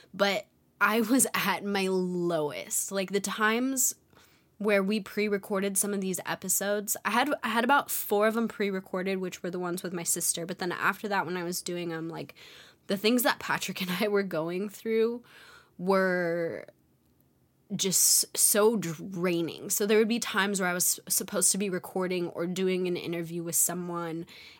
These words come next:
and I had been bawling my eyes out the night before or just hours before, just completely exhausted, drained. Patrick was having his back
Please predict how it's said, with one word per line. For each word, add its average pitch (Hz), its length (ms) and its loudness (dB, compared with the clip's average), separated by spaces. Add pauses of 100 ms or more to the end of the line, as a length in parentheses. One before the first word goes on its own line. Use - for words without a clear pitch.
and 175 180 0
I 135 80 0
had 165 220 -4
been 160 400 -4 (160)
bawling 226 340 6
my 180 200 2
eyes 180 280 0
out 170 200 0
the 165 100 -2
night 190 240 0
before 180 480 -2
or 160 220 -4
just 143 260 -2 (100)
hours 190 400 2
before, 180 540 -6
just 180 240 -10
completely 214 760 -6 (340)
exhausted, 185 1080 0 (440)
drained. 190 880 -2
Patrick 185 420 -2
was 185 140 -2
having 185 420 -4
his 175 320 -2
back 160 380 -2